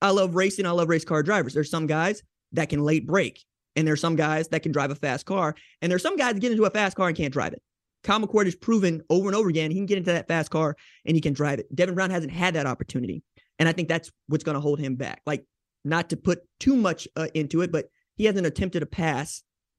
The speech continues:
in college. Kyle McCord has attempted several and started a game. Now, another part about this that's interesting is Brian Hartline is the offense coordinator for the first time at Ohio State, right? Which doesn't mean a whole lot in as far as the quarterback, 'cause Ryan Day is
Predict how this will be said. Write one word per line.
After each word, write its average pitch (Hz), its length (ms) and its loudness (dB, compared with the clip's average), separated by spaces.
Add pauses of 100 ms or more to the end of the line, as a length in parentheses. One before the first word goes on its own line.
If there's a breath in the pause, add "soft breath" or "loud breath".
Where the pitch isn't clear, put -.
in 147 180 -2
college. - 460 -6 (640)
Kyle 151 200 -2
McCord 214 400 2
has 156 100 -4
attempted 190 320 -6
several 202 400 -2
and 156 120 -8
started 139 260 -4
a 143 40 -2
game. 139 360 -2 (320 soft breath)
Now, 175 320 0 (340)
another 285 280 2
part 208 180 0
about 165 200 -2
this 156 120 -2
that's 156 260 -2
interesting 147 400 -6
is 143 120 -6 (640 soft breath)
Brian 220 360 2
Hartline 180 380 0
is 151 120 -2
the - 100 0
offense 160 300 -2
coordinator 160 420 0
for - 100 -12
the 147 60 -4
first 139 320 -4
time 139 360 -4 (280)
at 151 160 0
Ohio 143 400 -4
State, 120 480 -4 (100)
right? 143 280 -2 (120)
Which 151 320 -2 (140)
doesn't 151 320 0
mean 170 300 0
a 143 60 -2
whole 185 340 4
lot 202 260 0
in 160 80 -4
as 156 140 -6
far 175 180 -2
as 151 80 -2
the - 60 -20
quarterback, 180 520 0
'cause 135 200 -6
Ryan 151 340 -2
Day 160 260 4
is 156 340 -2